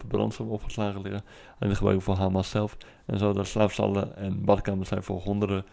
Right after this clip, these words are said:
Hamas-strijders. Hamas spreekt de beschuldigingen tegen. Op persconferentie liet een woordvoerder van het leger geluidsopname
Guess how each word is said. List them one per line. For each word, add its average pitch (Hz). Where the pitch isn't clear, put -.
Hamas-strijders. 98
Hamas 110
spreekt 107
de 101
beschuldigingen 104
tegen. 101
Op 131
persconferentie 135
liet 113
een 101
woordvoerder 110
van 104
het 95
leger 107
geluidsopname 110